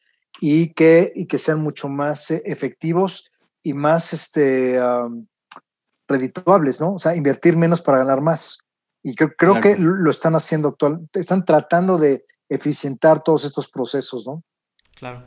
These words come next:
Speaker 3: Sí,
Speaker 2: Claro.
Speaker 3: sí, se habla que de las taquillas del cine hubo una reducción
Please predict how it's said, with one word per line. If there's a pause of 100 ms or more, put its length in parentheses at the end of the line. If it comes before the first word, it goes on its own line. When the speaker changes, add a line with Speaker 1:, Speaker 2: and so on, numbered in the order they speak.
Speaker 3:
Sí,
Speaker 2:
Claro.
Speaker 3:
sí,
se
habla
que
de
las
taquillas
del
cine
hubo
una
reducción